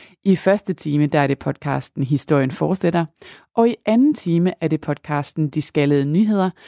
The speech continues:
som er på besøg på Arbejdermuseet, og podcasten Eventyret starter her,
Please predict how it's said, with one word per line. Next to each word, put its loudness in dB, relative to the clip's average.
som 0
er 0
på 0
besøg 2
på -2
Arbejdermuseet, 0
og 0
podcasten -2
Eventyret 2
starter -4
her, 2